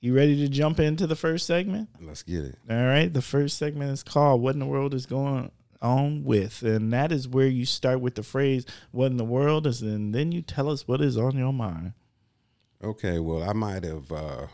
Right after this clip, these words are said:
Speaker 2: revamped the way it generally goes, but I sorta got three things, but I'll just combine 'em.
Speaker 1: No, you, you look,
Speaker 2: So
Speaker 1: it's your episode.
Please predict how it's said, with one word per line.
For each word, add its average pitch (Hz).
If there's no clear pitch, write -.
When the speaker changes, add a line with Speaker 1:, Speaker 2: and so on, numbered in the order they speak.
Speaker 2:
revamped 85
the 71
way 73
it -
generally 85
goes, 78
but 92
I 113
sorta 120
got 80
three 85
things, 67
but 65
I'll 71
just 71
combine 71
'em. 120
Speaker 1:
No, 175
you, 359
you 175
look, 135
Speaker 2:
So 87
Speaker 1:
it's 123
your 151
episode. 127